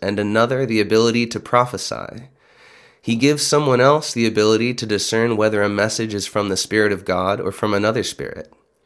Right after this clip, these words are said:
Still another person is given the ability to speak in unknown languages,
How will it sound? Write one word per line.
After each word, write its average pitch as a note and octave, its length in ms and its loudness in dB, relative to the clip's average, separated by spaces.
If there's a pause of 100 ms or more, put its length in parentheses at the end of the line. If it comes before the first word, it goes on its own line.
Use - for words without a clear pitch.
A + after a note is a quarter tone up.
(440)
Still G2+ 380 0
another C3 340 4
person A2+ 540 -2
is G2+ 180 -4
given A2+ 320 0
the A2+ 120 4
ability G#2+ 500 2
to G#2 140 -8
speak A#2+ 340 -4
in G#2 80 0
unknown C3 500 2
languages, A2+ 680 -2